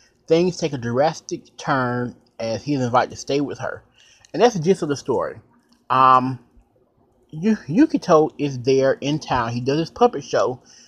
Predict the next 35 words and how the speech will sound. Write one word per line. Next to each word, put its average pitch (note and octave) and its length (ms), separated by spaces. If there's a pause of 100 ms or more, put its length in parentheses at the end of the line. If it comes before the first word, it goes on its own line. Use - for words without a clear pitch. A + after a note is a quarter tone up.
(120)
with C3+ 140
this A#2 100
little E3 200
puppet - 480 (140)
thing C3 160
he C3 160
has B2 580 (100)
that B2 280 (380)
kind D#3 240
of C#3 80
dances F3 340
around, D3 720 (480)
but D3 300 (240)
he - 160
doesn't F3 280
have E3+ 160
a B2 80
string E3 440
or G3+ 100
anything. G#3+ 480
It's - 380 (520)
odd E3 460
how - 160
he G3 160
does G#3+ 300
it, A3 180
but D3 160
he C#3 140
t-, - 200
he D3 160
learned A#3 280
it F#3 60
from F3 120
his C3 140
mother. A#2+ 340